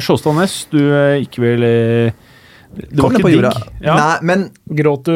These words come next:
Speaker 3: a-, annerledes tårer denne gangen?
Speaker 2: Nei, for jeg, jeg følte at det, ikke at jeg skulle væ-, er noe sånn Lilly Bendriss, eh,
Speaker 1: <laughs>
Speaker 2: typ, men på e-, det måtte nesten komme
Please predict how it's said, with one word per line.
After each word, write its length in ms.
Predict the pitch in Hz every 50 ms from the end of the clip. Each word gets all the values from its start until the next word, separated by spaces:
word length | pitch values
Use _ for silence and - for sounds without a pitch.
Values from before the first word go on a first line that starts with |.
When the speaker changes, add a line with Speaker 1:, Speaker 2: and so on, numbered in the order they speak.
| 165 165 170
Speaker 3:
a-, 220 | 170 175 185 190 -
annerledes 540 | - 180 156 139 117 110 113 113 120 147 147
tårer 320 | - 170 139 113 120 139 147
denne 160 | 135 120 113
gangen? 260 | 117 127 190 170 127 - -
Speaker 2:
Nei, 360 | 135 135 147 175 190 - -
for 160 | - 190 185
jeg, 340 | 180 170 170 165 175 - 117
jeg 140 | 160 165 170
følte 440 | - - - 214 175 127 101 - 110
at 80 | 110
det, 100 | - 170 - _ - _ _ _ _ _ _ _ - - 127 113 -
ikke 220 | 160 131 131 156 160
at 80 | 160
jeg 180 | 165 151 147 131
skulle 300 | - 156 156 156 147 143
væ-, 140 | 151 - -
er 120 | 131 127
noe 120 | 131 139
sånn 180 | 139 143 143 135
Lilly 180 | 127 120 123 131
Bendriss, 600 | 127 113 104 98 104 113 113 120 - - - -
eh, 260 | 139 135 135 131 131 127 123 - - - - -
Speaker 1:
<laughs> 280 | - - - - -
Speaker 2:
typ, 120 | - 160 139
men 180 | 156 160 165 170
på 140 | - 185 - -
e-, 220 | 147 151 - - _ -
det 160 | 143 156 170
måtte 680 | 185 190 - - _ _ _ _ _ _ _ - 143 151
nesten 320 | 170 170 - - - 143 131
komme 300 | - 131 107 107 131